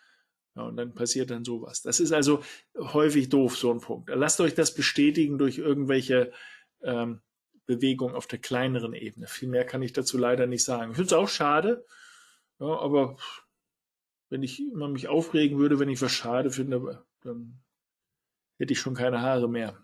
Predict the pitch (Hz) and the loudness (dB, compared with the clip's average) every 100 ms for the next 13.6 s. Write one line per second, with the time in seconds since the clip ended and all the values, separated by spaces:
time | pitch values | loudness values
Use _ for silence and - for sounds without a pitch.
0 | _ 139 131 123 135 131 - 175 165 - | _ 2 4 2 2 0 0 0 0 0
1 | 190 - 135 - 160 175 175 170 - - | 2 2 0 0 -2 2 0 0 -4 -14
2 | - - - 147 135 139 - 185 147 135 | -16 -10 0 4 4 0 -8 -2 0 2
3 | 123 151 151 143 151 147 127 147 - 160 | 2 4 4 6 2 2 -4 -2 0 0
4 | 147 143 143 143 131 131 127 131 123 120 | 0 0 0 4 4 2 0 0 0 0
5 | 139 165 - - - - _ _ - 466 | 2 2 0 -20 -20 -20 _ _ -12 -2
6 | 147 139 139 127 _ _ _ _ _ _ | 0 2 0 -6 _ _ _ _ _ _
7 | _ _ _ _ _ - - 143 147 143 | _ _ _ _ _ -12 2 4 6 2
8 | - 135 135 135 131 143 143 127 139 123 | 2 0 0 0 2 2 0 -2 0 2
9 | 127 120 147 139 143 131 127 - 120 139 | 2 0 0 2 2 4 2 2 2 4
10 | 143 151 143 120 120 123 143 127 120 120 | 2 2 0 0 2 2 2 -2 -8 -8
11 | 120 123 127 135 127 123 127 131 131 160 | -8 -6 -4 -4 -4 -4 -2 -2 -4 -4
12 | 131 135 135 131 135 131 123 123 120 - | -4 -2 -2 -2 -2 -6 -4 -2 -2 -4
13 | 120 - 123 127 151 | -6 0 0 2 -2